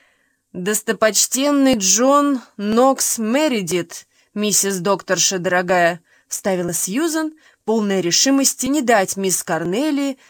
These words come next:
одной сообщить все новости. «И что он приятный человек?» спросила Аня с интересом. Мисс Корнелия вздохнула,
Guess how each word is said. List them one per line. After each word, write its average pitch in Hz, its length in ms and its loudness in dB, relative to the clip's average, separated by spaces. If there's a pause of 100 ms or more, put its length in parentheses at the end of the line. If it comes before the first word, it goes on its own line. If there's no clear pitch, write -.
(140)
одной 190 460 0
сообщить 202 600 -2
все 185 300 0
новости. 165 760 -6 (920)
«И 220 80 -4
что 247 220 4
он 277 120 4
приятный 233 400 0
человек?» 214 640 -2 (280)
спросила 285 580 0
Аня 269 240 0
с 262 100 -4
интересом. 254 720 -4 (720)
Мисс 294 380 0
Корнелия 190 580 0
вздохнула, 185 880 -4